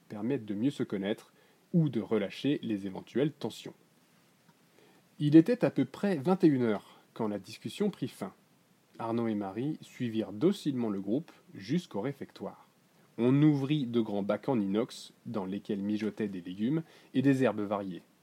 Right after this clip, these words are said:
Les concoctions donnaient l'eau à la bouche. Ils prirent place à une table vide et un couple de trentenaires, à l'apparence encore décente,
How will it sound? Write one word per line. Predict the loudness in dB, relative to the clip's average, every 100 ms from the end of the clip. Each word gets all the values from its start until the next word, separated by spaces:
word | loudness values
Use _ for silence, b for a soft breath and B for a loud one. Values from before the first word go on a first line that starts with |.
| _ b b b
Les | -12 -10
concoctions | -6 -2 -2 -4 -10 -12 -4 -4 -4 -12
donnaient | -10 -4 0 0
l'eau | 2 0
à |
la | -2
bouche. | -12 -16 -16 -20 _ _ _ _ _ _ _ _ -2
Ils | -2
prirent | 0 -4 -4
place | -2 -2 -4 -10 -2
à | 0
une | 0
table | -2 -6 -6
vide | -4 -2 -2 -4 b b b -4
et | -2
un | -2
couple | -4 -4 -2
de | -4
trentenaires, | -2 -4 -2 -2 -2 -4 -6 -8
à | -6
l'apparence | -2 0 0 -2
encore | -4 -4
décente, | -4 -4 -6 -6